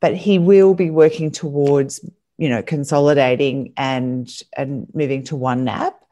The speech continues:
And so, you know, she could do that by shortening the morning nap again to thirty minutes, you know, and then just kind of dropping it all together and moving the afternoon nap to more around lunchtime.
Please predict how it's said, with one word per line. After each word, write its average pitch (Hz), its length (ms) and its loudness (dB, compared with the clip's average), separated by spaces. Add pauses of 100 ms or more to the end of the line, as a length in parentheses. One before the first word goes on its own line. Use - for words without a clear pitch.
(420)
And 160 220 0
so, 147 500 4 (140)
you 175 140 -2
know, 127 180 -4
she 160 200 -10
could 147 200 -6
do 151 240 0
that 143 320 -2
by 135 440 -4
shortening 135 480 -6
the 135 80 -10
morning 135 300 -6
nap 135 160 -8
again 131 380 -6
to - 120 -20
thirty 135 280 0
minutes, 247 640 -2 (440)
you 143 80 -6
know, 165 400 -4
and 139 200 -6
then 139 160 -6
just 139 220 -12
kind 135 180 -10
of 135 100 -8
dropping 139 440 -2
it 131 120 -4
all 131 160 -2
together 135 540 -4
and 127 240 -6
moving 135 340 -8
the 123 120 -6
afternoon 127 560 -8
nap 120 240 -8
to 147 120 -14
more 131 220 -8
around 117 240 -8
lunchtime. - 640 -10